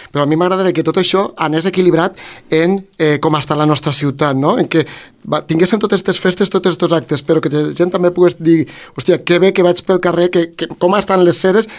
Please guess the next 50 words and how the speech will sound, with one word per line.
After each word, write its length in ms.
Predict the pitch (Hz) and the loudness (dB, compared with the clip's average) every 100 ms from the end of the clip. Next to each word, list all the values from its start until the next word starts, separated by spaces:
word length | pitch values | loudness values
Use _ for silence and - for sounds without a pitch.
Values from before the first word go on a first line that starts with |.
| - | -8
que 80 | - | -2
no 160 | 160 175 | 2 2
en 80 | 170 | 2
trompessem, 480 | 175 165 156 143 | 2 2 0 -2
que 80 | 131 | -2
s'entren 240 | 156 156 165 | -2 -2 0
els 80 | 160 | 0
en-, 100 | 143 151 147 | -2 -2 -2
los 160 | 147 | -2
entrompessadors.» 640 | 143 156 143 127 135 127 - - - - - | -2 -2 -2 -4 -6 -10 -16 -20 -20 -20 -12
Però, 160 | - 147 | -2 0
bueno, 300 | 151 135 113 _ - | 2 0 -4 _ -6
eh, 80 | 139 | -4
a 160 | 143 | -2
veure 220 | 147 156 151 | 2 2 2
la 80 | |
sorpresa 400 | 151 156 156 151 | 0 0 0 0
que 80 | 151 | 0
mos 160 | 143 135 | -2 -4
té. 160 | 131 127 - - - | -8 -10 -16 -20 -4
No 80 | 156 | 0
res, 160 | 160 139 | 2 4
només 240 | 147 165 | 4 4
dir, 220 | 151 151 139 | 4 2 0
eh, 400 | 143 143 139 139 | -2 -4 -4 -6
creiem 320 | 139 147 160 160 | -4 0 2 2
que 80 | |
Roquetes 400 | 185 156 156 170 | 0 0 0 2
ha 80 | 165 | 2
de 80 | 156 | 2
millorar 380 | 147 147 143 139 | 0 0 -4 -4
com 160 | 143 139 | -2 -2
a 80 | |
ciutat, 400 | 127 135 147 202 | -2 -2 -2 -2
però 160 | 170 147 | 0 -2
ciutat 480 | 139 131 156 196 - - - _ | -2 -2 -2 -2 -6 -20 -20 _
per 220 | 156 131 | -2 -2
poder 240 | 143 160 170 | 0 4 6
viure 240 | 185 202 | 6 6
millor. 320 | 175 147 135 - - - - - - - | 4 2 0 -4 -20 -20 -20 -20 -12 -2
Des 140 | 151 | 2
de 40 | 160 | 4
Movem 240 | 156 170 | 4 4
seguirem 320 | 190 180 170 160 | 2 2 2 2
calentant 380 | 160 151 156 147 | 0 0 2 2
l'orella 300 | 147 156 151 | 4 4 2
a 20 | |
l'equip 160 | 139 | 0
de 80 | 135 | -2
govern, 380 | 135 135 170 | -2 0 0